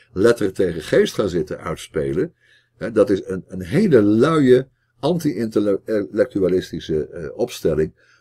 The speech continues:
Hè, de, het is alleen maar de letter, maar je moet naar een of andere mystieke inspiratie. Hè, dat betekent eigenlijk dat je een vrijbrief geeft aan iedereen om zo'n beetje zijn eigen betekenis in de, in de tekst te lezen. Dat is wat schriftlezen in de geest betekent.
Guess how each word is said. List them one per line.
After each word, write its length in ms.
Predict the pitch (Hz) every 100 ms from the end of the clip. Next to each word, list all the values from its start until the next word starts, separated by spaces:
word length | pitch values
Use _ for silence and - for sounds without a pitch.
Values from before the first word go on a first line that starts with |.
| _
Hè, 220 | - 101
de, 260 | 160 - -
het 120 | - -
is 140 | 107
alleen 200 | 117 117
maar 140 | 107
de 100 | 95
letter, 380 | 95 110 - 98
maar 180 | 95 92
je 120 | 92
moet 320 | 90 92 - _ _
naar 320 | 101 95 95
een 140 | 95
of 120 | 87 90
andere 280 | 87 87
mystieke 500 | 82 82 - 104 -
inspiratie. 720 | 76 82 - 80 87 85 85 - _ _ _
Hè, 120 | - 90 78 - -
dat 340 | 87 104 92 -
betekent 400 | 85 110 92 -
eigenlijk 460 | 113 131 139 117
dat 140 | 104 90
je 80 |
een 120 | 92 82
vrijbrief 560 | - 104 107 92 87
geeft 280 | - 85 80
aan 80 | 80
iedereen 480 | 101 85 80 87 - _ _
om 160 | - 90
zo'n 140 | 90
beetje 300 | 85 85 87
zijn 120 | 80 82
eigen 320 | 82 78 80
betekenis 500 | 73 87 76 82 76
in 180 | 69 80
de, 160 | 78 - _ _
in 100 | -
de 100 | 78
tekst 300 | - - -
te 100 | -
lezen. 360 | 92 78 65 - _ _ _ - -
Dat 200 | 107 120
is 100 | 78
wat 160 | 78
schriftlezen 560 | - 82 80 82 76 80
in 60 |
de 60 | 76
geest 280 | - 139 -
betekent. 380 | 90 71 -